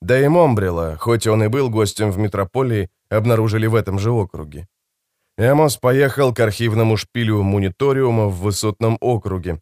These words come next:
чтобы проверить местные записи. Особенно меня интересовали история активности культов на Самитере и текущая обстановка. Фишек, Биквин и Уоракс отправились со мной.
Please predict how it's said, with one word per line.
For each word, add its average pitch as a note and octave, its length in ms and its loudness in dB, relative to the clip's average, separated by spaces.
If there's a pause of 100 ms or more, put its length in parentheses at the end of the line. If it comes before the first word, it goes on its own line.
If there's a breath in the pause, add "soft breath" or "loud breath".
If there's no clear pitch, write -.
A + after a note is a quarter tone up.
(120)
чтобы A#2 320 0
проверить G2 480 -2
местные F#2 400 -2
записи. F2 580 -6 (320)
Особенно C#3+ 640 2
меня D3+ 300 2
интересовали C3 760 -2 (220)
история A2 520 2
активности A2 600 -2
культов G#2 420 -2
на G2+ 100 0
Самитере G2 640 -2 (180)
и G2+ 100 -4
текущая G#2 580 -2
обстановка. A2 720 -4 (440)
Фишек, C#3 560 -4
Биквин G#2+ 520 -2
и F#2 40 0
Уоракс A2 640 0
отправились F2+ 720 -2
со F2+ 180 -6
мной. D#2+ 320 -6